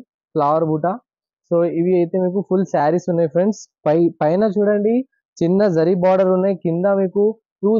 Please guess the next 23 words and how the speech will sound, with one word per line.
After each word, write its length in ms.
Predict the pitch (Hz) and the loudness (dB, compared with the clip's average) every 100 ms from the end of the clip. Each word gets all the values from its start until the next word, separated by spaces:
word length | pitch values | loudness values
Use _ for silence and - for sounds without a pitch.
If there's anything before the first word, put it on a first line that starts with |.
| 175 | 2
జరీ 180 | 190 208 | 2 2
బార్డర్ 240 | 190 190 190 | 0 0 0
వచ్చి 200 | 180 - 202 165 | -2 -2 -2 0
మధ్యలో 400 | 156 180 196 214 208 131 _ - 143 | 0 0 2 2 0 -2 _ -16 -4
థ్రెడ్ 240 | 170 190 175 | 0 0 0
లైన్ 200 | 175 196 170 | 0 0 -2
పోతుంది. 420 | 185 170 185 196 208 170 139 _ _ - | -4 -2 -2 0 0 -4 -8 _ _ -8
ఇందులో 220 | 165 180 220 | -4 0 2
కూడా 140 | 214 220 196 | 2 2 0
మధ్యలో 300 | 165 190 214 208 | 0 0 0 0
మీకు 160 | 185 233 - | 0 -2 -2
సీక్వెన్స్ 400 | 190 165 202 208 208 | -6 -4 -2 -2 -4
ఉన్నాయి 200 | 196 170 | -6 -4
చూడండి 320 | 180 180 190 180 | -2 0 0 -2
ఫ్రెండ్స్. 260 | 185 214 - _ _ _ - | -2 -2 -6 _ _ _ -2
So, 80 | 196 196 190 165 - _ _ _ _ - | 0 2 0 -2 -12 _ _ _ _ -6
మొత్తం 260 | 156 - 208 190 | -4 -2 -2 0
ఫ్లా-, 280 | 180 165 170 107 _ 160 147 139 | 0 0 -2 -8 _ -2 -2 0
digital 360 | 151 175 202 196 - - | -2 0 0 -2 -6 -6
ప్రింట్ 240 | 180 185 180 | -2 -2 0
లో 40 | 202 | 0
మీకు 180 | 196 185 175 | 0 -2 -2
చీర 160 | 180 | 0